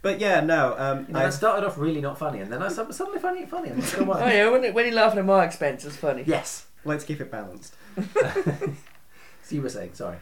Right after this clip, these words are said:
Speaker 1: But yeah, it's about a vampire who is, um, struggling with a substance abuse problems, and it's a film about them trying to get clean. Um, I'm f-, currently fundraising for the film, and we'll be filming it around the fifteenth of March.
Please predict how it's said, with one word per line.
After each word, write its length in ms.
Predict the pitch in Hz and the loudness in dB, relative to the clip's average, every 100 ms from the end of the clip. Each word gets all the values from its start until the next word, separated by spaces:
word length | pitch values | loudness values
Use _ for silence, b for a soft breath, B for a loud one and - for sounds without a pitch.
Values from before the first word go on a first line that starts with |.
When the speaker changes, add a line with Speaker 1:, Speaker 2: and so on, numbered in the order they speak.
| - | -4
Speaker 1:
But 100 | 202 | 0
yeah, 220 | 196 139 | 2 2
it's 160 | 151 - | 0 -2
about 180 | 147 | -2
a 60 | 139 | 0
vampire 760 | 156 156 156 143 131 120 117 117 | 0 -2 -2 -2 -2 -2 -6 -8
who 240 | 127 113 | -8 -8
is, 400 | 110 117 110 104 - | -8 -8 -10 -10 -10
um, 360 | 110 107 104 101 | -2 0 0 0
struggling 480 | - - 117 107 104 | -2 -2 -4 -4 -4
with 180 | 104 101 | -4 -6
a 120 | 101 | -8
substance 400 | - 117 - - | -8 -4 -4 -4
abuse 420 | - 98 101 - | -10 -12 -2 0
problems, 640 | - 107 - 110 117 127 - - | 4 2 2 -4 -8 -12 -16 -12
and 360 | 107 104 104 | -8 -6 -8
it's 180 | - - | -10 -16
a 60 | - | -10
film 160 | 110 | -8
about 240 | 107 107 104 | -8 -10 -10
them 180 | 113 110 | -12 -10
trying 240 | 113 110 | -10 -10
to 240 | - 113 113 | -10 -10 -10
get 180 | 113 - | -12 -12
clean. 400 | 151 113 78 87 b b b b - | -12 -12 -12 -16 b b b b -12
Um, 380 | 113 110 107 107 - | -8 -8 -8 -12 -10
I'm 220 | 113 113 | -6 -6
f-, 180 | 110 - | -8 -14
currently 340 | - 123 113 110 | -10 -8 -6 -8
fundraising 560 | - 107 110 107 117 | -8 -6 -6 -8 -10
for 140 | 113 120 | -8 -10
the 60 | |
film, 400 | 120 127 127 131 - | -10 -8 -8 -8 -10
and 180 | 98 95 | -12 -10
we'll 80 | 104 | -10
be 280 | 107 98 95 | -10 -10 -12
filming 400 | - 135 127 120 | -8 -8 -6 -8
it 180 | 120 | -10
around 220 | 123 113 107 | -10 -10 -10
the 60 | |
fifteenth 440 | - 117 107 92 - | -12 -10 -10 -12 -14
of 140 | - | -12
March. 500 | 113 110 117 - - | -12 -10 -12 -16 -20